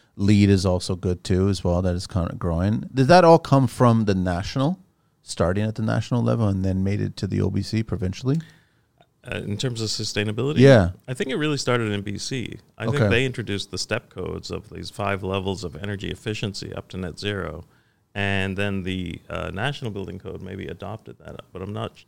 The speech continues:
Speaker 2: totally sure of the
Speaker 1: Okay, no, that
Speaker 2: hierarchy
Speaker 1: kinda
Speaker 2: there.
Speaker 1: makes sense.
Speaker 2: And,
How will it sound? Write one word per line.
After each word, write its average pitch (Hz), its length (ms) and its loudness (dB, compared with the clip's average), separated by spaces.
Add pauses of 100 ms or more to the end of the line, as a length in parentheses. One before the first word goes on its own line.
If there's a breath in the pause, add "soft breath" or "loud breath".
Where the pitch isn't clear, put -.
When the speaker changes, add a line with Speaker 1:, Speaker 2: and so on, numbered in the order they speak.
Speaker 2:
totally 104 300 -6
sure 98 140 -6
of 135 120 -2
the 135 80 4
Speaker 1:
Okay, 120 140 4
no, 135 120 6
that 143 140 8
Speaker 2:
hierarchy - 40 -12
Speaker 1:
kinda 139 140 8
Speaker 2:
there. 113 40 6
Speaker 1:
makes 107 160 4
sense. 98 400 0 (220)
Speaker 2:
And, 101 540 -4